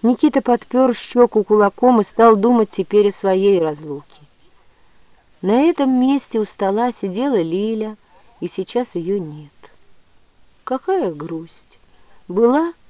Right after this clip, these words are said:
и нет. А вот пятно на столе, где она пролила гумиарабик.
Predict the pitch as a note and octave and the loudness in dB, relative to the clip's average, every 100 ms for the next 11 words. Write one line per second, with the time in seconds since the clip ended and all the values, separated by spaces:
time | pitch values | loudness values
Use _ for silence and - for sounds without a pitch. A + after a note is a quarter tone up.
0 | _ _ _ _ - A#3 A3 E3 F3+ F#3+ | _ _ _ _ -8 -4 -2 -4 -10 -16
1 | - - - - - _ - - - _ | -20 -20 -20 -20 -20 _ -20 -20 -20 _
2 | - _ _ - _ _ _ _ _ _ | -20 _ _ -20 _ _ _ _ _ _
3 | - A#3 D#4 - C#4+ - D#4+ E4 A#3+ - | -4 0 0 -2 -6 0 2 2 0 -4
4 | F#3 F3 E3+ E3+ G3 G#3+ G#3+ G#3+ G#3 G#3 | -4 -4 -6 -4 -2 -2 -4 -4 0 2
5 | B3 G3+ G3 F3 D#3+ E3 E3+ E3 E3+ - | 0 0 -4 -4 -6 -6 -8 -8 -12 -16
6 | - | -20